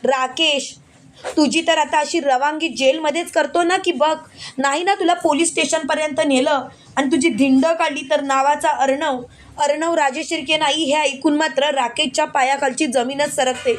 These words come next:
राकेश खूपच घाबरतो आणि मोठ्याने बोलतो, "बाप रे, म्हणजे कोण आहात तुम्ही नक्की?" त्यावेळेला ईश्वरी स्वतःच्या डोक्यावरचा विग काढते आणि त्याच वेळेला अर्णवसुद्धा त्याला लावलेली दाढी काढतो.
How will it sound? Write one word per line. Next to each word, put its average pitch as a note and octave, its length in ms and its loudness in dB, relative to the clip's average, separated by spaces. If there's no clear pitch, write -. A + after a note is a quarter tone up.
राकेश D#4+ 540 2
खूपच F4 380 2
घाबरतो D#4+ 460 0
आणि D#4+ 160 2
मोठ्याने C#4+ 480 0
बोलतो, D#4 380 2
"बाप D4 380 -2
रे, D#4 260 4
म्हणजे D4+ 340 0
कोण F4 340 0
आहात F#4+ 240 0
तुम्ही F#4+ 180 2
नक्की?" D4+ 400 0
त्यावेळेला D4+ 380 0
ईश्वरी D4+ 520 -2
स्वतःच्या D4 760 0
डोक्यावरचा C#4 640 2
विग C4+ 200 -4
काढते D4+ 480 -2
आणि C#4 140 -2
त्याच D#4+ 340 -2
वेळेला D4 220 2
अर्णवसुद्धा C#4+ 760 0
त्याला D4 240 0
लावलेली C#4+ 420 0
दाढी B3+ 320 0
काढतो. C4 560 0